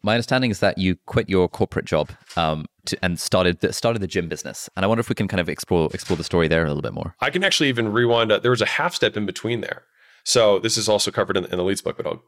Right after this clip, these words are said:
Speaker 2: I'll give a, I'll give a sneak peek.
Speaker 1: Nice.
Speaker 2: So
Speaker 1: <laughs>
Speaker 2: what I did, um, is I actually, 'cause I'd been interested in fitness, right? That was my interest. So, like, I had past experience. I, I was obsessed with fitness. I've been in, at that point, I was twenty-three.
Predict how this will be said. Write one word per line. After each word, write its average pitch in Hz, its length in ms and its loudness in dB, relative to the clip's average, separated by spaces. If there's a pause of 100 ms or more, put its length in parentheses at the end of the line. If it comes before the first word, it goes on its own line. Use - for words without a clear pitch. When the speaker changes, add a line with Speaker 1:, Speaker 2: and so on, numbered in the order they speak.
Speaker 2:
I'll 92 100 -12
give 82 160 -4
a, 82 240 -4
I'll 87 60 -4
give 87 140 -6
a 85 60 -6
sneak - 300 -4
peek. - 280 -4 (320)
Speaker 1:
Nice. - 180 -2
Speaker 2:
So 139 260 6 (140)
Speaker 1:
<laughs> - 100 -18
Speaker 2:
what 131 240 0
I 160 140 2
did, 120 500 0
um, 107 440 0 (100)
is 123 180 2
I 123 140 4
actually, 123 380 0
'cause 123 120 -4
I'd 131 160 2
been 139 140 2
interested 151 380 0
in 151 80 0
fitness, - 480 -2 (260)
right? 120 160 2
That 120 160 4
was 131 140 4
my 123 140 2
interest. - 440 -2
So, 101 160 6
like, 98 320 0
I 104 140 0
had 120 200 0
past 123 220 0
experience. 113 420 0
I, 110 180 2 (100)
I 110 200 2
was 107 200 -2
obsessed 107 340 0
with - 80 -12
fitness. 98 300 -2
I've 95 80 2
been 95 100 0
in, 98 120 0 (120)
at 117 140 0
that 117 180 0
point, 123 260 4
I 104 60 4
was 101 140 2
twenty-three. 104 1300 0